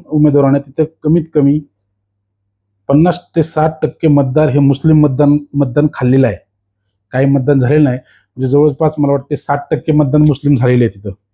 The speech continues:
एक लाखाच्या म-, मतदारापैकी. तर त्याच्यामध्ये, अं, जे मतदान खाल्ले, म्हणजे खाल्ले म्हणजे जे, अं, वंचितला गेले, ते वंचितला गेलेलं मतदान हे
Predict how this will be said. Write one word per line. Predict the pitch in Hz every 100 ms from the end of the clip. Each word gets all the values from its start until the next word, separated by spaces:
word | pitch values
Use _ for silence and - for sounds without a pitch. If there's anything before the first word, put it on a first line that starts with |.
| -
एक | 131 127
लाखाच्या | 123 110 117 110 -
म-, | 117 113 120
मतदारापैकी. | 117 113 101 101 131 - _ - _ _ _
तर | 120
त्याच्यामध्ये, | 143 165 170 165 175 175 _ _ _ _ _ -
अं, | 139 135 135 123
जे | 160
मतदान | 160 143 170 165
खाल्ले, | - 147 143 98 _ _ _
म्हणजे | 127 165 -
खाल्ले | 175 208
म्हणजे | 208 185
जे, | 180 214
अं, | - - 139 127 117 117 113 123
वंचितला | 156 180 185
गेले, | 151 151 131 92 _ _ _ _ _ _ _ -
ते |
वंचितला | 151 160 160 170
गेलेलं | 165 170 165
मतदान | 160 143 165
हे | 147 180 196 175